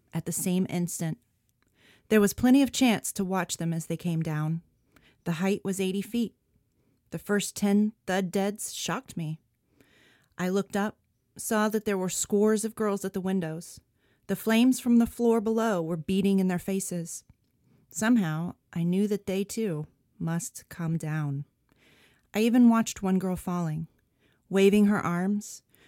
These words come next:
trying to keep her body upright until the very instant she struck the sidewalk. She was trying to balance herself. Then came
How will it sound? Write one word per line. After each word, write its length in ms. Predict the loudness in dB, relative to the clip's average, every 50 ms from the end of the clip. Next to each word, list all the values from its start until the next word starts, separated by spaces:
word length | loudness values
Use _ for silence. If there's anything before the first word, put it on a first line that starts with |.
| _ _ _
trying 320 | 2 6 6 8 8 6
to 80 | 4 2
keep 280 | 0 0 -2 -2 -2 -2
her 100 | -4 -2
body 380 | 0 0 0 0 0 0 -2
upright 400 | -2 -4 -4 -6 -6 -6 -6 -8 -6 -4
until 280 | -4 -2 -2 -2 -4
the 100 | -4 -4
very 360 | -2 0 0 0 2 2 0 -2
instant 520 | -2 0 0 0 -2 -2 -4 -6 -6 -6 -8 _ _
she 160 | -14 -12 -10
struck 340 | -10 -8 -8 -6 -8 -8 -6
the 100 | -8 -8
sidewalk. 640 | -8 -6 -6 -6 -4 -4 -6 -8 -8 -10 -14 -20 -20 _ _ _ _ _ _ _ _ _ _ _
She 160 | -4 0 0
was 140 | 0 0 -2
trying 320 | -2 0 2 2 4 2
to 40 | 2
balance 360 | 0 0 0 0 0 -2 -4
herself. 580 | -6 -8 -10 -8 -8 -8 -8 -10 -12 -14 -20 -20 _ _ _ _ _ _ _ _ _ _ _ _ _ _ _ _
Then 240 | 0 2 2 2 2
came 460 | 2 2 0 2 0 0 -2 -4